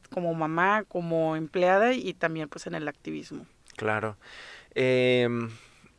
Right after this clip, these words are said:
Speaker 2: ¿en algún momento pensaste que ibas a, a terminar combinando las dos cosas? ¿Cómo fue que, cómo fue que empiezas a trabajar ahí?
Speaker 1: Bueno, no, nunca lo imaginé. <laughs> Este, yo estuve,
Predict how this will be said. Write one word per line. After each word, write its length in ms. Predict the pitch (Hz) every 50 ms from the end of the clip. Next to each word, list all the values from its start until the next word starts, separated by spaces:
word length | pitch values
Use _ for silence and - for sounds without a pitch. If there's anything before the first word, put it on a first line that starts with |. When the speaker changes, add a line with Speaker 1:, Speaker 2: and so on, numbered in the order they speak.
| -
Speaker 2:
¿en 140 | - 139 143
algún 260 | 151 147 143 147 160
momento 360 | 180 190 190 190 190 185 214 202
pensaste 640 | - 196 180 160 - 156 147 143 - - 180 175
que 120 | - 160
ibas 300 | 143 139 127 143 151 -
a, 380 | 160 151 139 127 113 101 95 - - - -
a 140 | - 113 120
terminar 460 | - 123 113 120 113 110 113 110 -
combinando 800 | - 156 156 143 127 120 117 120 127 127 143 147 147 127 - - -
las 260 | 110 113 113 104 98
dos 180 | 113 120 123
cosas? 720 | - - 127 120 117 - - 135 156 175 - - - - -
¿Cómo 220 | - 147 165 175
fue 160 | 170 - 180
que, 280 | 170 - 175 165 151 - -
cómo 160 | - 156 160
fue 120 | 160 170
que 60 | - 175
empiezas 400 | 170 151 156 147 143 156 143 156
a 60 | 139
trabajar 380 | - - 110 110 - 123 113
ahí? 120 | 120 104 - - _ _ _ _ _ _ _ _ _ -
Speaker 1:
Bueno, 280 | 165 165 165 170 170 170
no, 180 | 170 170 170
nunca 260 | 170 180 180 175 -
lo 120 | 196 196 196
imaginé. 480 | 190 185 170 - - 160 - 160 143 -
<laughs> 320 | - 196 - - - - - _ - - - - - - - - -
Este, 920 | - - 185 190 190 180 - - - - 185 185 185 185 185 180 185 190 - _ _ _ -
yo 460 | 185 170 202 208 208 208 208 208 208
estuve, 1000 | 214 220 - - - - 214 202 196 196 190 214 208 214 220 220 226 226 226 -